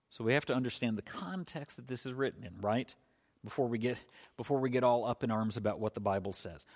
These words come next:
We've just read that non-Christian citizens, masters, may be won over by a submissive attitude. Not because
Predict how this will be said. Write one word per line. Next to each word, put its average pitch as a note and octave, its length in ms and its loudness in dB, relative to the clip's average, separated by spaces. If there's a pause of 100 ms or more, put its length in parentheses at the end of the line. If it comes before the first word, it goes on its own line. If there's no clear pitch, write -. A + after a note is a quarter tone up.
(120)
We've A2+ 200 0
just F3+ 420 0
read F#2+ 220 -4
that G2+ 140 -16
non-Christian D3+ 640 -2
citizens, G2+ 640 -2 (920)
masters, B2+ 680 -4 (1200)
may G2+ 100 -4
be F#2+ 140 -6
won B2 300 -2
over A2+ 400 0 (200)
by G2+ 200 0
a G#2 40 -2
submissive G2 520 -4
attitude. F2 440 -10 (1160)
Not G2+ 240 -10
because A#2+ 520 0